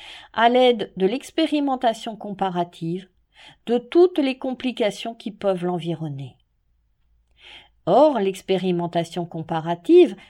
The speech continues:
atteint ce but en ajoutant dans un organisme semblable, qui doit servir de comparaison, toutes les modifications expérimentales,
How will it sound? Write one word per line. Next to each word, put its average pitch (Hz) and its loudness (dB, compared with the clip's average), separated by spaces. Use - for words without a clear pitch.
atteint 226 2
ce 185 -6
but 240 0
en 214 2
ajoutant 269 2
dans 190 -2
un 190 0
organisme 180 -2
semblable, 233 0
qui 220 -6
doit 190 2
servir 190 -2
de 170 -4
comparaison, 160 -6
toutes 359 6
les 262 2
modifications 247 -2
expérimentales, 208 -2